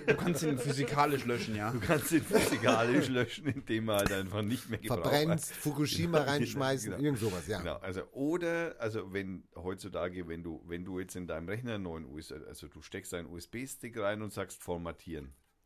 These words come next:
Speaker 2: Dann gibt's eine sogenannte Schnellformatierung, die in der Regel
Speaker 3: Die ist vernünftig, weil da spare ich Zeit.
Speaker 2: Genau, und, aber da wird nur das Inhaltsverzeichnis gelöscht.
Speaker 3: Ach so,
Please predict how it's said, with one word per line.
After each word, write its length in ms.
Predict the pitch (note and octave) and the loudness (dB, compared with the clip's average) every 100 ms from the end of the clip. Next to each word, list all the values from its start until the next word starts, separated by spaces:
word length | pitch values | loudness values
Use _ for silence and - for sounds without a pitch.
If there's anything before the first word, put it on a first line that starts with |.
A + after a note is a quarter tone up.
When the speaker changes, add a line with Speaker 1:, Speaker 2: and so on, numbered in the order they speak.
| - _ _ | -20 _ _
Speaker 2:
Dann 60 | F#2 | -8
gibt's 240 | B2 - | -8 -4
eine 180 | G2 G#2+ | -4 -4
sogenannte 480 | G#2 A2+ A2 G2+ G#2 | -4 -6 -4 -4 -4
Schnellformatierung, 1120 | - A2 G#2 B2 E3 - F2+ F2 E2+ G2 A2 A#2 | -4 -2 0 0 0 0 -2 -2 -4 -2 -2 -2
die 140 | F2 | -6
in 100 | E2+ | -6
der 260 | E2+ E2 E2 | -4 -2 -4
Regel 200 | F2 G2+ | -6 -2
Speaker 3:
Die 140 | E3+ | -2
ist 340 | E3 G2 A#2 D3+ | -2 -4 -4 2
vernünftig, 420 | E3 G3+ G3+ D3+ | 2 2 2 0
weil 80 | C3+ | 0
da 140 | B2+ | -2
spare 260 | - A#2+ B2 | -4 -4 -4
ich 100 | - | -2
Zeit. 380 | A#2 G#2+ G#3 - | 0 2 0 -4
Speaker 2:
Genau, 480 | G#2 F2 E2 A2+ D3+ - | -4 0 0 0 -2 -4
und, 280 | G#2+ G#2 | -6 -4
aber 220 | G2+ G#2 G#2+ | -2 2 2
da 320 | G2+ G#2+ B2 | 2 0 0
wird 180 | B2 A#2+ | -4 -2
nur 200 | A#2+ A#2+ | -2 -2
das 200 | G#2+ - | -4 -6
Inhaltsverzeichnis 880 | C#3 B2 F2 - - D2+ D2 D2+ - | -2 0 -2 -4 -12 -10 -8 -10 -10
gelöscht. 160 | C#2 A#2+ | -6 0
Speaker 3:
Ach 60 | |
so, 200 | C#3+ G2+ | 2 0